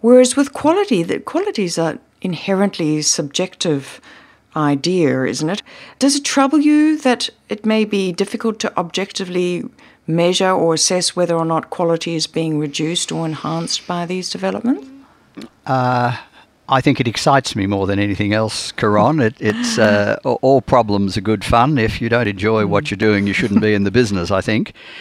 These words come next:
Speaker 2: So, look, there's no question that's a challenge. But I go back to my bottom up and top down. I mean, if you run into a roadblock somewhere,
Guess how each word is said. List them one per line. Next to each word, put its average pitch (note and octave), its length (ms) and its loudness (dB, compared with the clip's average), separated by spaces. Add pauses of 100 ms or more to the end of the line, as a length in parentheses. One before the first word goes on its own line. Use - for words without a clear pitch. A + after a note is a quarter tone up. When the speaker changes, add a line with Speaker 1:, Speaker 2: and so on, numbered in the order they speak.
(260)
Speaker 2:
So, D3+ 180 2
look, F3+ 200 0
there's C#3 140 -4
no - 120 2
question G2+ 460 0
that's F#2+ 240 -2
a G2 40 -6
challenge. G#2+ 800 -2 (500)
But C#3 300 0 (180)
I A2+ 120 -4
go C#3 200 -6
back C3 220 -2
to A#2 80 -4
my G#2+ 220 -2
bottom A2 300 0
up A2 160 0
and G#2 140 -6
top - 280 -4
down. G2 320 -2
I G2 40 -4
mean, G2+ 240 -6 (880)
if B2+ 180 0
you A#2+ 120 0
run D3 240 2
into B2 260 2
a G#2+ 60 0
roadblock A2 640 0
somewhere, F2+ 760 -4